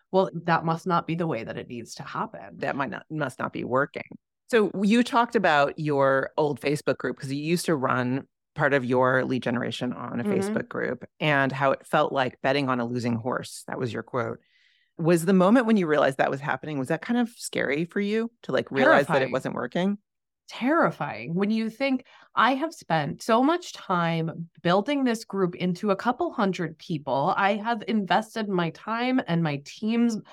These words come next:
Speaker 1: like, money into my team, my resources, into creating an archive of content that people can come in and they can follow through the pathway and they can go through all these trainings that I've created. And I've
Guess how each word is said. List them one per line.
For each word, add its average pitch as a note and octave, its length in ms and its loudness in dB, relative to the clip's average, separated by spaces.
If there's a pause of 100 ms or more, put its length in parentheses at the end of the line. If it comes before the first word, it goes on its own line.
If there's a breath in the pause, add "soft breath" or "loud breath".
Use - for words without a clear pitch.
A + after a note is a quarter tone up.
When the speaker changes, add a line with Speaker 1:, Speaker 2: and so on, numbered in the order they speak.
(120 loud breath)
Speaker 1:
like, G3 140 4
money G#3 320 4
into G#3+ 200 0
my E3+ 200 2
team, A#3+ 480 0 (180 loud breath)
my E3+ 140 2
resources, F#3+ 920 -2 (300 loud breath)
into B3+ 480 4
creating G3+ 480 0
an F3 160 2
archive C#4+ 500 4
of A3 140 -4
content F3+ 540 2
that F3 100 -8
people F#3 240 -4
can F3 200 -4
come D4+ 280 4
in A#3+ 160 6
and D#3+ 100 0
they C#3+ 80 -4
can D#3 240 -6
follow D4+ 320 8
through C#4+ 140 -2
the B3 80 2
pathway F#3+ 440 2
and D#3 120 0
they D#3 80 -2
can D#3 240 -2
go C#4 240 4
through D4 200 0
all C4 120 6
these B3 160 0
trainings F3+ 460 0
that F3+ 100 -4
I've F#3 180 0
created. F3+ 480 -2
And F3 120 -2
I've D3+ 180 -4